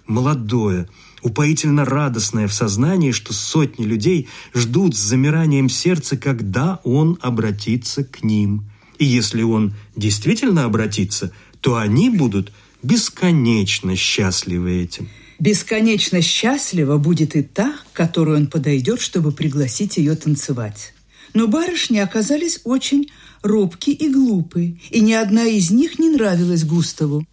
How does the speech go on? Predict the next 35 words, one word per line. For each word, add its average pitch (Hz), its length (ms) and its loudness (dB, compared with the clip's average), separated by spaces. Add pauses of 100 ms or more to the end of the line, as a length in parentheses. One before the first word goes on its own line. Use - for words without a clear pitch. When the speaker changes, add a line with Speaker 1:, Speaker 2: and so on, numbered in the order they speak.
(280)
Speaker 2:
На 170 180 4
этот 180 260 -2
раз 247 400 -2 (180)
не 240 160 2
все 262 240 -2
смотрели 240 520 -2
на 240 100 4
него 240 280 2
так, 233 280 -6
как - 260 -8 (180)
привык 226 580 0
он. 190 300 0 (480)
Была 190 340 2
одна, 160 320 2
которая 240 420 -2
казалась 240 540 0 (180)
ничуть 226 400 2
не 247 100 4
смущенную, 202 880 0 (160)
даже 254 280 2
равнодушную. 196 960 0 (400)
Она 190 200 4
держалась 151 580 0
твердо 160 560 -2
и 156 180 -2
прямо 190 600 0 (160)
и 190 80 2
взглянула 175 580 2
в - 60 -2
сторону 151 500 2
Берона, 233 500 0 (240)
как 214 220 0
будто 202 280 0
не 185 240 2
он, 240 360 0